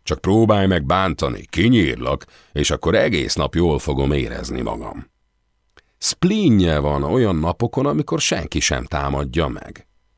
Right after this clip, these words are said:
Ez egy attitűd. Ilyen az élet. Elfogadom úgy, ahogy van. Élvezem az örökös harcot.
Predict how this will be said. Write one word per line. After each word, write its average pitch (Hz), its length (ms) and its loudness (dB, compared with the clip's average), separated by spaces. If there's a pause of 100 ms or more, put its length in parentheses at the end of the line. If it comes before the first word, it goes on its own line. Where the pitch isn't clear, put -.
(260)
Ez 175 180 2
egy 160 140 4
attitűd. - 640 -4 (280)
Ilyen 170 260 4
az 117 160 2
élet. - 460 -8 (340)
Elfogadom 104 640 2
úgy, 135 260 4
ahogy 80 340 2
van. 67 260 -2 (260)
Élvezem 104 640 4
az 76 180 0
örökös 80 460 0
harcot. - 640 -8